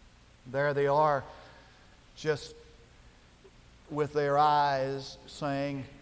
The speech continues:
"Can you give me something to eat?"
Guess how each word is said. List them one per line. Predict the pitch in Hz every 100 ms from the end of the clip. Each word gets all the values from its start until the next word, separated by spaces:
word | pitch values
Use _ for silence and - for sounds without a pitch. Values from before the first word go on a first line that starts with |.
| - - - - - -
"Can | - 151
you | 143
give | 123 156 190
me | 170
something | - 139 120 107 98 87 - -
to | -
eat?" | 127 117 107